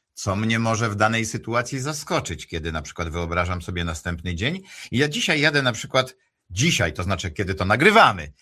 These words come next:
jadę otwierać jeden z lokalnych klubów pięć pięć pięć i już przewidziałem, to powiedziałem sobie: „Aha, żeby stamtąd dojechać do mojego miejsca zamieszkania, będę potrzebował prawdopodobnie trzech godzin, więc pójdę spać już o godzinie dwudziestej trzeciej albo nawet później,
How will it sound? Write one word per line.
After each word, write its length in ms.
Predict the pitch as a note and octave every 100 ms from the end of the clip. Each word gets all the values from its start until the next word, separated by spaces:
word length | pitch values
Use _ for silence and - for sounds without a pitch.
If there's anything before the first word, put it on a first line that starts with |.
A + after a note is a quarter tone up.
| -
jadę 360 | D3 F3 F3+ -
otwierać 440 | B2+ D#3+ D3+ B2+
jeden 220 | B2+ B2+
z 60 | A2
lokalnych 440 | A2 A#2 G#2 G2+
klubów 320 | - G2+ F#2
pięć 260 | - F2 E2
pięć 240 | D2 C#2
pięć 420 | - C#3 G3+ A3 - - -
i 80 | A#2+
już 260 | E3+ C4+ - -
przewidziałem, 880 | - D3+ C3+ B2+ A#2 F#3 D#3+ G2+ F#2
to 100 | A2+
powiedziałem 320 | A#2+ A2+ A#2+
sobie: 280 | A2+ A2+ F#2+
„Aha, 420 | G#2+ G#2+ D#3 G3+ - - -
żeby 200 | A2 A2
stamtąd 480 | - E3+ G3+ D#3 A#2+
dojechać 560 | A2 A#2 E3+ D#3+ B2+
do 140 | G#2+ A#2+
mojego 340 | A2+ A#2 G#2+
miejsca 340 | A#2 B2+ B2
zamieszkania, 600 | G#2+ G2 F2+ - E3 F3
będę 240 | C3 C3 B2
potrzebował 500 | A2 A#2 A#2+ C#3+ A#2+
prawdopodobnie 680 | B2+ B2+ A#2 A2 A2+ G#2+ F#2+
trzech 340 | - F#2+ E2
godzin, 460 | F2+ F2+ G#2 E3+ F#3 - - A#2+
więc 180 | B2 -
pójdę 280 | G3 F3+
spać 300 | C3+ - D3+
już 120 | A#2+ A#2+
o 120 | A2+
godzinie 360 | G#2+ C#3 D3
dwudziestej 480 | G2+ A2+ C#3 - G#2+
trzeciej 360 | - D#3+ - B2
albo 300 | A#2+ B2+ A2+
nawet 340 | A2 F#2 E2
później, 720 | - F#2+ F2+ D#2+ G#2 D3+ G3